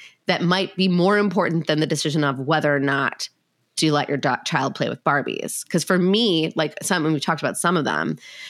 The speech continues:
but already, but maybe we could do, like, a quick short list. But for me, like, one of the big ones is having sort of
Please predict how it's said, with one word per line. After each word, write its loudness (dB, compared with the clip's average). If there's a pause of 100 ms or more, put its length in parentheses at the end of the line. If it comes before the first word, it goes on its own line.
(260)
but 2
already, 2
but -2
maybe 0
we 0
could -2
do, 0
like, 0
a -2
quick -4
short 0
list. -2
But 0
for 2
me, 2
like, 0
one 2
of -2
the 0
big 0
ones 2
is 0 (640)
having 2
sort 2
of 0